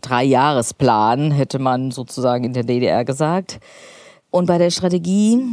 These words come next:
da hat der Konzern zuletzt eben den Fokus immer mehr auf die U S A gerichtet. Ein Markt, den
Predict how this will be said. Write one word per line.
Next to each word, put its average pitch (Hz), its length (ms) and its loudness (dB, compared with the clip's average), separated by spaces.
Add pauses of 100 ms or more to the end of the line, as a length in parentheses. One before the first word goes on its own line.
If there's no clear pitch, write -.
da 185 100 0
hat 180 100 0
der 185 80 0
Konzern 196 680 0
zuletzt 151 580 -4
eben 175 180 -2
den 165 140 -2
Fokus 180 400 -6
immer 160 220 -2
mehr 156 580 0
auf 147 200 -4
die 92 140 -8
U 156 220 -4
S 147 180 -6
A 131 200 -2
gerichtet. 170 760 -4 (380)
Ein 156 260 -2
Markt, 147 580 -4
den 139 460 -2